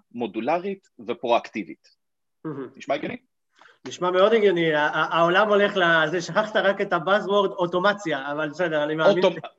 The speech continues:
Speaker 1: וכמובן אוטומטי, כמובן.
Speaker 2: <laughs>
Speaker 1: אמ,
Speaker 2: בהחלט, אבל,
Speaker 1: אז
Speaker 2: אבל
Speaker 1: בחלק של ה-, כן.
Speaker 2: כן, נת-, נתת ק-, קצת, אה,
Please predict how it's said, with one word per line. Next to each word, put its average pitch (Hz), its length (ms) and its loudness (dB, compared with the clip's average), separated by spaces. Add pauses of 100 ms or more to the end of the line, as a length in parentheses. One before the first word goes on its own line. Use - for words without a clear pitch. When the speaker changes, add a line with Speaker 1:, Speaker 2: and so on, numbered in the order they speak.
(160)
Speaker 1:
וכמובן 135 880 0
אוטומטי, 113 720 -6
כמובן. 98 480 -6 (360)
Speaker 2:
<laughs> - 420 -8
Speaker 1:
אמ, 110 440 -2 (380)
Speaker 2:
בהחלט, 147 540 -4
אבל, 156 200 -2
Speaker 1:
אז 180 80 -2
Speaker 2:
אבל - 100 -6
Speaker 1:
בחלק 165 320 0
של 156 220 -2
ה-, 135 160 2 (480)
כן. 127 220 -2
Speaker 2:
כן, - 180 -2
נת-, 233 200 -4
נתת 226 260 -4
ק-, 220 240 -2
קצת, 214 320 -4
אה, 190 100 0